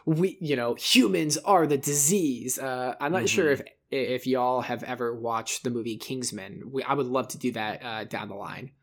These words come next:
Speaker 2: Mm-hmm.
Speaker 1: But the, the Kingsman with, uh, the villain Valentine, who's played by Samuel L. Jackson, it's the same, it's the same, literally the same thought process.
Speaker 2: Yeah.
Speaker 1: Some straight Bond villain shit. And I love it.
Speaker 2: Yeah.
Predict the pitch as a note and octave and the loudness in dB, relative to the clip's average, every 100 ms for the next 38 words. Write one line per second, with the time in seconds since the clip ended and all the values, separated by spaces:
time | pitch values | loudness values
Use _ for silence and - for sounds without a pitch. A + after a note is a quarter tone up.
0 | _ _ - C#3 B2 A#2 A#2 - _ _ | _ _ -8 -4 -2 -2 -4 -10 _ _
1 | _ _ _ _ _ B2+ C3 A#2+ A#2+ C3+ | _ _ _ _ _ -4 0 0 -2 -6
2 | B2+ B2+ A#2+ - C3+ C3 - D#3 D3 C3+ | -12 -10 -10 -10 -12 -12 -4 -2 0 0
3 | B2+ A2+ A2 B2+ A#2+ A#2 A#2 A#2 A#2 A#2 | 0 -4 -8 -6 -4 -2 -4 -4 -8 -10
4 | A2+ D3 B2+ C3+ C3+ B2 B2+ A#2 C3 C3 | -10 -4 0 2 0 0 0 0 0 -2
5 | D3+ C#3+ C#3 B2+ B2 - A#2+ A#2 A#2 A#2 | 0 0 0 -2 -2 -4 -4 0 0 0
6 | - B2 B2+ B2 B2 A#2 C3 - - - | -2 0 -2 -4 -4 -4 -2 -2 -2 0
7 | A3 B3+ F3 - - - A#3 A3+ C#3+ - | 2 2 0 -2 -2 0 0 0 -4 -12
8 | _ _ _ _ _ _ _ - E3 G3+ | _ _ _ _ _ _ _ 0 6 8
9 | G#3+ G#3 E3 F#3 F3 F#3+ - - - - | 8 6 4 2 2 0 -2 -10 -12 -14
10 | - _ _ _ _ _ - F#2+ - _ | -16 _ _ _ _ _ -2 -2 -2 _
11 | _ _ _ - C#3+ - F3 F#3+ E3 C#3 | _ _ _ -6 -2 0 2 2 2 2
12 | D#3 D3 A#2 G#2 G#2+ - - - _ - | 2 -2 -4 -6 -6 -6 -6 -12 _ -20
13 | _ _ - - D3 G3 A3 A2 G#2 | _ _ -20 -4 2 4 4 2 2